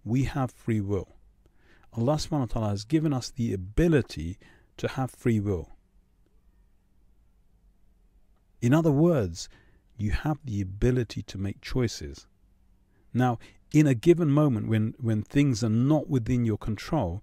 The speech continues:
you may not have had choices. But right now, you have ability to make choices. If someone behaves badly, it's their choice. If another human being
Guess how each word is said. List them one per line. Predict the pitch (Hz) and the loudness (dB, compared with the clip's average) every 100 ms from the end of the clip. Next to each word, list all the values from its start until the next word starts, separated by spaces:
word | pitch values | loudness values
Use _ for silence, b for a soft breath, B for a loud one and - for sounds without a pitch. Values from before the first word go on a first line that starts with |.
| b b - | b b -4
you | 113 | 0
may | 123 135 | 2 2
not | 123 104 | 0 -4
have | - | -6
had | 110 - | -8 -6
choices. | 117 101 - 107 | -6 -6 -8 -12
But | 92 110 131 | -8 -6 -2
right | 117 160 - | 0 0 2
now, | 123 127 120 78 87 - b b - | 2 2 0 -4 -10 -16 b b -10
you | 95 - - | -8 -8 -4
have | 135 127 | -4 -2
ability | 113 95 - 113 104 - 110 | -6 -8 -6 -4 -6 -8 -16
to | - 98 | -10 -10
make | 98 | -10
choices. | - 107 95 - - - - _ _ _ _ _ _ _ _ - | -8 -6 -6 -8 -16 -20 -20 _ _ _ _ _ _ _ _ -6
If | 110 | -4
someone | - 160 156 151 117 | 0 2 4 2 2
behaves | 123 - 135 107 | 0 0 0 -2
badly, | - 135 143 117 92 92 107 b b b b _ _ _ - | -4 0 0 -2 -4 -4 -8 b b b b _ _ _ 0
it's | - - - - 120 | 0 0 -8 -10 -2
their | 120 139 139 | 4 4 4
choice. | - - 120 85 - _ - | -2 -4 -4 -4 -12 _ -8
If | 117 - | -8 -2
another | 117 147 156 143 | 2 2 2 -2
human | - 135 123 107 | -2 -2 -2 -2
being | 110 82 | -4 -4